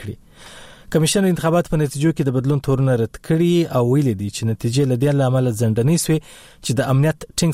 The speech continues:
ساتلو لپاره د امنیتي ادارو پر سپارښتنه د کورنیو چارو وزارت د موبایل ټلیفون شبکې بندي کړې وې. د کمیشن په وینا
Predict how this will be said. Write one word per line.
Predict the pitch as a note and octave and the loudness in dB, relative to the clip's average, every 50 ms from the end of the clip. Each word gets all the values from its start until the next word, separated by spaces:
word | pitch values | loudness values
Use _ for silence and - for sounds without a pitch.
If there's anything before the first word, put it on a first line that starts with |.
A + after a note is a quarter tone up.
| - - | 0 -2
ساتلو | B2+ - - C3+ A#2+ B2 | -2 -2 -2 -2 -2 -2
لپاره | - - D3 D3 D3+ D3 B2 | -2 0 0 0 0 0 0
د | C3 A#2+ | 0 0
امنیتي | A#2+ A#2+ A2+ - - C#3+ | 0 0 -2 0 0 0
ادارو | B2 B2+ B2+ C3 C3+ - - | 0 2 2 0 0 0 -2
پر | A#2+ - - | -6 -4 -2
سپارښتنه | - A#2 A2 G#2 - - E3+ E3 F3+ E3+ - - - - - - _ _ - B2 | -2 0 0 -2 -2 0 0 0 0 0 -4 -8 -18 -20 -20 -20 _ _ -2 -2
د | B2 - - C#3 | -2 0 0 0
کورنیو | C3+ B2 C3+ D3+ D3+ C#3 - | 0 2 0 0 -2 -2 -2
چارو | D3 C3+ C3 B2+ B2+ | 0 0 0 0 0
وزارت | A#2 A2+ C3 C3+ D3+ C3 - | 0 0 0 0 0 0 -2
د | B2+ A#2+ A#2+ | -2 0 0
موبایل | A#2 A2 C#3+ C#3+ C3 - - | 0 2 0 0 0 0 -2
ټلیفون | A#2+ A#2 - - C3 A#2+ - | -4 -4 -2 -2 -2 -2 -2
شبکې | B2+ G2+ A2 G#2+ - C#3 D3 D#3 - _ - - B2 | -2 -2 -2 -2 -2 -2 -2 -2 -4 _ -4 -2 0
بندي | B2 A#2+ A2+ - - | 0 0 -2 -2 -2
کړې | C3 A2 A2 G2+ G2 | -2 0 0 0 -2
وې. | F#2+ F#2+ - _ _ _ _ _ _ _ - - - - - - - - - - - - - - - - - - - | -4 -8 -12 _ _ _ _ _ _ _ -20 -20 -20 -20 -20 -20 -20 -20 -20 -20 -20 -20 -20 -20 -20 -20 -6 -2 0
د | D#3+ - | 0 2
کمیشن | F#3 F3+ E3 - G3 F#3 - | 2 2 2 2 0 2 2
په | F3+ | 2
وینا | F3 F3+ | 2 2